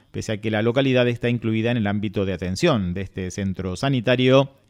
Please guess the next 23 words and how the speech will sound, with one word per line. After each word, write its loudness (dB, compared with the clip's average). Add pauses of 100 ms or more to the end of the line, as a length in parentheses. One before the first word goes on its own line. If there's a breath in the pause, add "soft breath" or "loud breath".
(440 soft breath)
Consideran 0
especialmente -2
grave 2
que -4
la 0
Junta -2
haya 0
ignorado 0
a 2
una 0
administración 0
que -8
representa -2
a -8
una -4
parte -2
importante -2
de -2
los -4
usuarios 0
de -4
estas -6
instalaciones 0